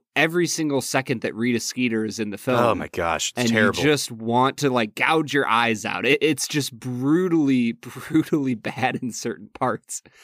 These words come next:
Speaker 1: And so, like, be-, before we get any further, Bob, I feel like we're missing an important segment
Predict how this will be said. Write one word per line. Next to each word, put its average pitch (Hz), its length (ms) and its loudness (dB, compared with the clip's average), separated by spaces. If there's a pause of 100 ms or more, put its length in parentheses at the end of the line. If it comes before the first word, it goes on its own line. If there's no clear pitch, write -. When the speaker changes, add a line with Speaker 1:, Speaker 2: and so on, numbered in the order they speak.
(320)
Speaker 1:
And 156 120 2
so, 180 160 4
like, 160 220 4
be-, 185 220 2
before 190 340 0
we 254 100 2
get 180 160 4
any 143 200 2
further, 127 440 2
Bob, 107 440 0
I 123 100 0
feel 285 220 -4
like 226 160 2
we're 147 100 4
missing 120 580 2
an 104 140 0
important 131 540 -2
segment 104 760 -2